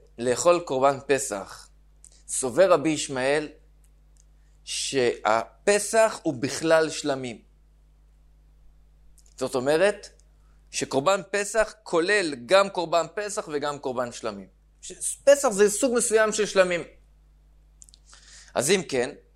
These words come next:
כשאני אוכל בשר של קורבן פסח, אני גם מקיים את המצווה מהתורה, "ואכלו את הבשר בלילה הזה", שנאמר לעניין קורבן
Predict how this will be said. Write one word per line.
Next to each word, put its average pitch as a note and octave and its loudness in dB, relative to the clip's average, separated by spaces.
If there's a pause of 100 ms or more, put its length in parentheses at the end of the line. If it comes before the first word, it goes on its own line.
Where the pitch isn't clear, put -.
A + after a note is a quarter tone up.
(720)
כשאני C3 2
אוכל B3+ 2
בשר B3 2
של A#3 -2
קורבן G3 2
פסח, C#3 -8 (320)
אני C#3+ -6
גם A#3+ 2
מקיים G#3+ -4
את G#3+ -12
המצווה F#3+ 0 (100)
מהתורה, E3 4
"ואכלו E3 4
את F#3 0
הבשר D3+ 2
בלילה D3 4
הזה", C3 2
שנאמר C3+ -2
לעניין C3+ -4
קורבן B2+ 2